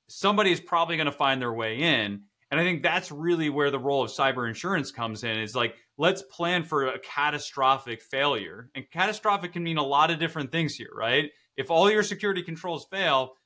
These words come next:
that, that's catastrophic, right? It doesn't need to be this mass event, you know, like a WannaCry or something like that.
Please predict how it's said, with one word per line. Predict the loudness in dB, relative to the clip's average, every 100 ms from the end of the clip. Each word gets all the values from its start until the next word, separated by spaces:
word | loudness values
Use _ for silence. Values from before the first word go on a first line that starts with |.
| _
that, | 0 2 0
that's | -6 -2
catastrophic, | -2 -2 2 4 4 4 -6
right? | -4 -2 -4
It | -2
doesn't | -2 -2
need | -4 -6
to | -4
be | -2
this | -4 -6
mass | -6 -2 0 0 -2
event, | -6 0 2 2 -2
you | -6
know, | -4
like | -2 -4
a |
WannaCry | -2 0 2 0 0 0 2
or | -2
something | -6 -10 -10
like | -8 -8 0
that. | 2 4 2